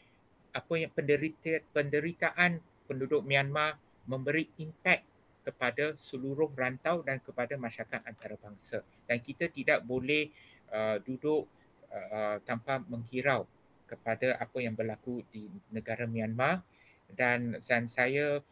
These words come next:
uh, berasa bahawa asean telah mengambil satu pendirian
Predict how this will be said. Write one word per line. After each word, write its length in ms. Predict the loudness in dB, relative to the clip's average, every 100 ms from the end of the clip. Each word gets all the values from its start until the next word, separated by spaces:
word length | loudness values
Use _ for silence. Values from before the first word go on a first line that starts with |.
| _ _ _ -8
uh, 640 | -4 -2 0 -2 -2 -2 -2
berasa 560 | 0 -2 -2 0 0 0 -4 _ -12
bahawa 400 | -6 -2 -2 -2 -4 _
asean 560 | -4 -4 2 2 2 -2 -12 -20 _
telah 240 | -2 0 -2
mengambil 400 | -2 -2 0 0
satu 400 | -2 -4 -8 -6
pendirian 640 | -6 -2 0 4 4 4